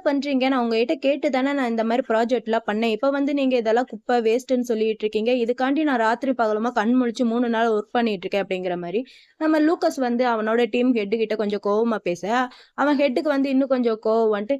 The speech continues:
"என்ன சொன்ன? நீ சொன்னது இன்னொரு தாட்டி திரும்பி சொல்லு, நான் உனக்கு ஒரு விஷயத்தை ஞாபகப்படுத்துறேன். இந்த வேலைக்காண்டி வெளியே எத்தனையோ பேர் வெயிட் பண்ணிட்டு இருக்காங்க, நீ என்னன்னா இந்த வேலை பண்றதுக்கு இவ்வளோ சலுத்துக்கிற? உனக்கு இந்த வேலை பண்ண இஷ்டம் இருந்தா இந்த ஆஃபீஸ்ல, இல்லைன்னா இங்க இருந்து கிளம்பி போ" அப்படிங்கிற மாதிரி அந்த ஹெட் வந்து பேசிக்கிட்டே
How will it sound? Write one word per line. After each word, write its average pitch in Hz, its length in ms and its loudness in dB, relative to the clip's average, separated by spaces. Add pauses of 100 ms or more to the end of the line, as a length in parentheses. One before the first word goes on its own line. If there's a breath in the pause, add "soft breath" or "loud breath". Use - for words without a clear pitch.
(280 loud breath)
"என்ன 294 180 2
சொன்ன? 349 300 2
நீ 330 140 2 (180)
சொன்னது 285 340 2
இன்னொரு 285 220 0
தாட்டி 269 200 -2
திரும்பி 277 320 0
சொல்லு, 269 300 0
நான் 254 200 -2
உனக்கு 220 240 0
ஒரு 214 100 2
விஷயத்தை 311 400 0
ஞாபகப்படுத்துறேன். 233 760 0 (300 soft breath)
இந்த 254 180 4
வேலைக்காண்டி 269 560 2
வெளியே 269 340 0
எத்தனையோ 247 400 0
பேர் 240 280 2
வெயிட் 220 220 2
பண்ணிட்டு 220 340 0
இருக்காங்க, 202 320 -2
நீ 233 200 2
என்னன்னா 320 300 2
இந்த 285 200 2
வேலை 262 240 2
பண்றதுக்கு 254 460 0
இவ்வளோ 247 240 2
சலுத்துக்கிற? 247 480 -2 (480 loud breath)
உனக்கு 247 260 0
இந்த 214 140 0
வேலை 294 260 2
பண்ண 269 280 2
இஷ்டம் 269 340 2
இருந்தா 240 260 0
இந்த 247 200 0
ஆஃபீஸ்ல, 233 480 0 (120)
இல்லைன்னா 233 340 0
இங்க 262 160 2
இருந்து 254 200 2
கிளம்பி 233 320 0
போ" 226 120 0
அப்படிங்கிற 208 400 0
மாதிரி 185 300 -2
அந்த 233 220 -2
ஹெட் 214 240 0
வந்து 247 240 0
பேசிக்கிட்டே 220 500 0